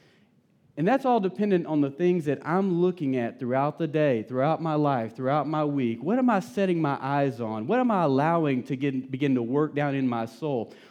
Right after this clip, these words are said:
What is it that I'm feasting my eyes upon? Because that's the very thing that's gonna decide what, how many lumens I have in my soul,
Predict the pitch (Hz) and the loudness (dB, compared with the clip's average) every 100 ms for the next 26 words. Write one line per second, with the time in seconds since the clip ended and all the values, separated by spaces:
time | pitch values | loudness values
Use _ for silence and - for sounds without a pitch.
0 | _ 190 254 247 202 156 147 151 151 143 | _ 6 6 6 4 2 2 0 2 -2
1 | - 220 220 220 - 180 165 151 147 160 | -6 -2 -2 -4 -2 0 2 0 -2 2
2 | 175 175 143 135 - 139 131 120 - - | 4 4 2 -4 -2 0 0 0 -4 -18
3 | - - 170 226 214 254 - 214 175 196 | -14 2 4 6 4 2 0 -2 2 2
4 | 185 165 196 185 160 147 165 147 139 - | 2 2 2 4 2 0 -2 -2 -4 -2
5 | 175 170 143 143 - - 131 147 214 190 | 2 4 2 0 -14 -14 0 2 4 2
6 | 220 208 151 143 165 214 185 135 127 - | 2 4 6 6 4 4 4 4 2 2
7 | 156 151 165 156 143 135 131 127 - 165 | 0 2 2 2 2 2 2 0 -2 0
8 | 135 95 | 0 -4